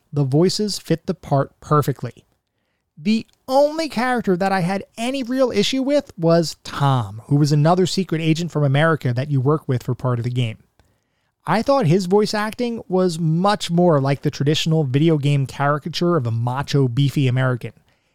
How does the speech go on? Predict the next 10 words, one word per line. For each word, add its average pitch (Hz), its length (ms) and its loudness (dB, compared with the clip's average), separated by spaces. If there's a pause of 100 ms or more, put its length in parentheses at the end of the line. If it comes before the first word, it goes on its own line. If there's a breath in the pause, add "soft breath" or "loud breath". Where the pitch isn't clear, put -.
(140)
Every 196 240 2
other 220 160 -2
character, 220 400 -4
though, 269 360 2
I 175 140 0
thought 170 240 2
was 165 140 0
spot 131 340 -2
on 135 200 2
perfect, - 520 -4